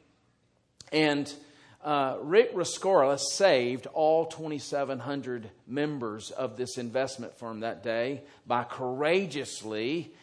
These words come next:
and calmly leading them out of the building. In fact, the only one who died from that Morgan Stanley investment firm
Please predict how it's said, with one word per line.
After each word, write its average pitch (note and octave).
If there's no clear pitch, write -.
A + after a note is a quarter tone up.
and C#3
calmly C3+
leading D3+
them C3+
out C3+
of A#2+
the B2+
building. B2
In A#2+
fact, C#3+
the C#3
only F3+
one D3+
who D3+
died B2
from D#3+
that C#3+
Morgan E3
Stanley D3
investment C#3
firm A#2+